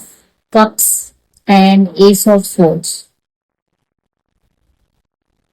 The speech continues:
ఇక్కడ ఖచ్చితంగా అవుట్‌కమ్ అయితే మీకు ఒక క్లారిటీ వస్తుంది.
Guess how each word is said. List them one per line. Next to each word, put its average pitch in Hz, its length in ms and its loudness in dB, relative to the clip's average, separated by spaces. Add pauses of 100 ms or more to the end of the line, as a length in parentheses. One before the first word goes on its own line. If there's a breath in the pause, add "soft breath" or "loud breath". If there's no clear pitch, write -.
(1040)
ఇక్కడ 359 220 2
ఖచ్చితంగా 370 640 2
అవుట్‌కమ్ 294 480 4
అయితే 311 400 4
మీకు 302 220 4
ఒక 320 120 2
క్లారిటీ 262 600 4
వస్తుంది. 269 640 6